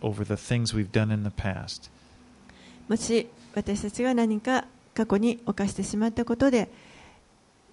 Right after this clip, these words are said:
Speaker 2: 良心の咎めを感じていたり、苦しんでいたり、後悔していたりする者がいるならば、
Speaker 1: In order that we would help,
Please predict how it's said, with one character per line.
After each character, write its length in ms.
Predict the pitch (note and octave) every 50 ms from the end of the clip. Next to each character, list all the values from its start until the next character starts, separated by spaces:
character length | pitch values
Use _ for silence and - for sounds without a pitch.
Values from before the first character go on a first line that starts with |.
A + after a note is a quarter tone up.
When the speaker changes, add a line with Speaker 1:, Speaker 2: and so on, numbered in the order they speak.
| _ _ _ _ - -
Speaker 2:
良 160 | - G#3 G3+
心 220 | G3 - F#3+ F#3 G3
の 160 | A3 A3+ -
咎 320 | - - G#3+ G3+ G3 G3+
め 180 | G#3 G#3+ G#3 G3
を 100 | F#3 - - - _ _ _ - -
感 220 | - G3+ G#3 G3+
じ 100 | - -
て 140 | - G#3+ G#3+
い 60 | G#3+
た 160 | - B3+ C4
り、 160 | B3 A3 - - - - - - - _ _ _
苦 180 | - A3 G3 G#3
し 160 | G3+ - G#3+
ん 80 | G3+ F#3
で 80 | F#3
い 60 | F#3+ F#3+
た 140 | - A#3 B3
り、 180 | A#3+ G#3+ - - - - _ _ - - - - _ - -
後 100 | - G3
悔 220 | F#3+ - F#3 G3
し 80 | G3+ -
て 100 | - A3+
い 60 | A3
た 120 | A3+ C4
り 160 | C4+ B3 - - - - _ -
す 140 | - - G3+
る 100 | G3 F#3+
者 220 | F#3+ F#3+ F#3+ F#3+
が 100 | F3+ F3+
い 60 | F#3
る 100 | G3 A#3
な 120 | B3+ C#4 C4
ら 100 | A#3 F#3+
ば、 180 | F#3 F3+ F3+ E3+ - - - - - - - - - _ _ _ _ _ _ _ _ _ _ _ _ _ _ - - - _ _ _ _ _ - - - - - - - - - _ _ _ _ - _ -
Speaker 1:
In 160 | - C#3+ A#2+ G2+ G2+
order 260 | A2 A2+ A2+ G#2+ A2
that 220 | F#2+ G#2 G#2 G#2 -
we 140 | G#2+ G2+ F#2
would 160 | F#2+ F#2+ - - - - - - - - - - - - - - - - -
help, 320 | - - A#2+ A2 - -